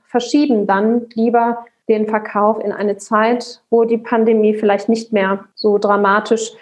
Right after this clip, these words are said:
schlechte Zahlen liefert wie aktuell. Wir lieben ja unser Bargeld, aber die Frage ist natürlich, wie lange noch? Auch das ist etwas,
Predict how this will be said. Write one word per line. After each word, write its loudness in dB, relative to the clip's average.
schlechte -2
Zahlen 0
liefert -4
wie 0
aktuell. -4
Wir 2
lieben 2
ja 0
unser 0
Bargeld, 0
aber 0
die 0
Frage 0
ist -2
natürlich, -2
wie 0
lange 0
noch? -10
Auch -6
das -2
ist -6
etwas, -4